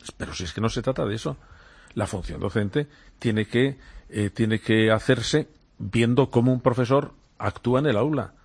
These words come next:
viendo cómo da clase, viendo cómo se acerca a los alumnos, viendo cómo se re-,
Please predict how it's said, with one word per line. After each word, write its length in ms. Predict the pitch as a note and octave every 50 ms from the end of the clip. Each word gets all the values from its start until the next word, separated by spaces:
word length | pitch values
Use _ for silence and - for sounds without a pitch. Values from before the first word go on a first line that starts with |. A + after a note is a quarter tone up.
| _ _ _ _ _ _ _ _
viendo 380 | - F2 E2+ E2 F#2 A2 A#2 -
cómo 240 | - A2+ A2 B2
da 140 | A#2+ G#2+ A2
clase, 340 | - - F#2+ G#2+ A#2 - C3+
viendo 240 | G#2 F2+ F2 A2 F#2+
cómo 160 | G#2 A2+ A2
se 60 | A2+
acerca 260 | F#2+ G#2 G#2+ - B2+
a 20 | B2+
los 140 | C#3+ C3 C3+
alumnos, 340 | G#2+ F#2+ G2+ B2 C3+ C3 G#2+
viendo 200 | G#2+ G2+ G2 A#2+
cómo 140 | B2 B2+ C3
se 120 | - C3 G2+
re-, 160 | G2 G2